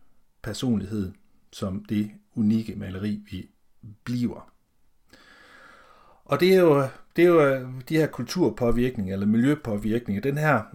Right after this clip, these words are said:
øh, form for, øh, social konstruktivistiske tankegang, øh, som fortæller om, at vi er, øh, vi er produkter af det her, øh, det her samspil. Og George Herbert Mead og,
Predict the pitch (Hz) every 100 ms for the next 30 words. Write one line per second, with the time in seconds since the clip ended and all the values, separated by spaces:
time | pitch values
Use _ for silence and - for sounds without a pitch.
0 | 120 117 117 113 117 113 143 131 117 110
1 | 104 _ - - 117 - 123 - 165 156
2 | 104 - - 127 113 - - 113 - 117
3 | 117 147 - 95 - 107 104 - 110 139
4 | 104 98 113 - - - - - 117 110
5 | 117 120 123 110 113 - 110 151 135 113
6 | 127 120 110 117 120 120 127 - - -
7 | - 120 117 110 107 117 117 123 - 107
8 | 120 120 90 92 104 98 - - 98 98
9 | 98 110 104 101 - 98 - 98 95 -
10 | _ _ _ _ _ _ - - - -
11 | 120 117 117 - _ _ 123 117 131 123
12 | 127 107 104 117 151 165 98 95